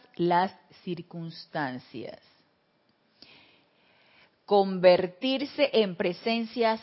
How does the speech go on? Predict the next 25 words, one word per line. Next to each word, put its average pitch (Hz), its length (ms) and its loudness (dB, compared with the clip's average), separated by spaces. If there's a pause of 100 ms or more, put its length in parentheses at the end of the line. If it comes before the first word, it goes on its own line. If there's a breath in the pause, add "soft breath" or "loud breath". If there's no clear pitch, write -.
(120)
armonizadoras 180 1800 -4 (880)
y 262 140 0
por 208 400 4
conducto 202 720 -2
suyo, 208 640 -6 (140)
por 175 180 -8
conducto 175 560 -4
de 160 160 -4
cada 208 280 6
uno 220 220 0
de 214 120 8
los 208 220 2
que 190 140 0
nos 185 300 -4
queremos 254 600 6
convertir 185 1200 2 (320 loud breath)
en 196 220 -4
presencias 220 760 -2
armonizadoras, 196 1040 2 (1040 loud breath)
tener 240 400 6
el 226 220 6
control 214 440 2
maestro 214 640 0
de 170 160 -2
todas 202 680 -2